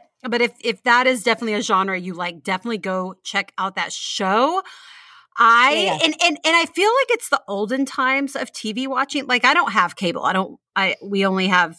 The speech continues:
Speaker 1: uh, streaming services to watch shows. And I'm like, "Am I supposed to just sit here
Speaker 2: And
Speaker 1: and
Speaker 2: wait.
Speaker 1: wait for a
Speaker 2: Yes.
Speaker 1: week
Speaker 2: Yeah.
Speaker 1: for the next episode?"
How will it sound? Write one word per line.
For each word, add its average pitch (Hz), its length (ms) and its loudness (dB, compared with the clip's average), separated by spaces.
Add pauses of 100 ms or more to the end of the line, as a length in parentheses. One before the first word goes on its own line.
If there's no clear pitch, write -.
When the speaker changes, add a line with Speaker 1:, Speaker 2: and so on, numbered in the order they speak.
Speaker 1:
uh, 180 120 -2
streaming 185 460 -2
services 196 460 -2
to 202 100 -10
watch 202 180 0
shows. 214 380 -2 (840)
And 254 80 -2
I'm 277 60 0
like, 247 200 -6 (960)
"Am 302 140 4
I 381 160 4
supposed - 760 -4 (300)
to 269 80 -2
just 226 220 -2
sit 359 300 -4
here 156 400 -12 (280)
Speaker 2:
And 220 140 2
Speaker 1:
and 196 80 0
Speaker 2:
wait. 180 180 4
Speaker 1:
wait 247 440 0 (340)
for 240 160 6
a 185 40 0
Speaker 2:
Yes. 170 140 -6
Speaker 1:
week 285 540 2 (260)
Speaker 2:
Yeah. 196 220 0
Speaker 1:
for 294 80 0
the 262 100 2
next 285 320 0
episode?" 381 580 2